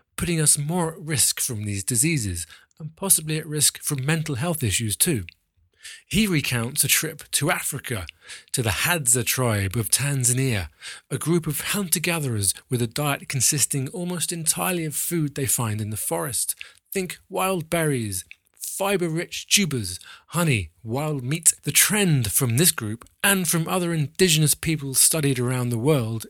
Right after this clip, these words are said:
is clear. The further away diets are from a Western one, the greater variety of microbes they tend to have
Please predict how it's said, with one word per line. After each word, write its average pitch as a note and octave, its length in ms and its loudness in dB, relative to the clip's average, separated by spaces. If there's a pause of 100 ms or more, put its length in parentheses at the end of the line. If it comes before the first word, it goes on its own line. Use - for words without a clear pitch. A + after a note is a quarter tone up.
(100)
is B2 180 2
clear. A#2+ 460 0 (560)
The - 60 -12
further F#3 540 2
away D3 300 4
diets D3+ 560 -2 (100)
are C#3 420 0
from C3 200 -6
a A2+ 40 -8
Western A2+ 520 -2
one, G2+ 280 -6 (220)
the B2+ 80 -8
greater D#3 420 -2
variety A#2 640 -4
of G#2 120 -10
microbes A2+ 580 -6
they A2+ 120 -6
tend G#2+ 260 -4
to A#2+ 80 -4
have F#2+ 320 -6